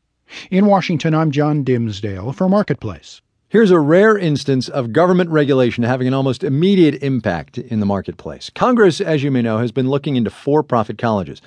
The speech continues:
Speaker 2: Lawmakers in the White House want restrictions on federal financial aid to places like DeVry and the University of Phoenix.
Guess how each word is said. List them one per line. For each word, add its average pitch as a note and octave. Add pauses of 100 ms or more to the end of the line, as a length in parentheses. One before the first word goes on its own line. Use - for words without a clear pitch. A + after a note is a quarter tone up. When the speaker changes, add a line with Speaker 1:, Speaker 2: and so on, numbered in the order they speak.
(360)
Speaker 2:
Lawmakers E3
in D3+
the C#3
White B2
House A2+
want B2+
restrictions C#3
on A#2+
federal E3
financial C#3+
aid B2
to F2+
places A2
like G2+
DeVry G2+ (200)
and G#2
the G2
University F#2+
of F2
Phoenix. -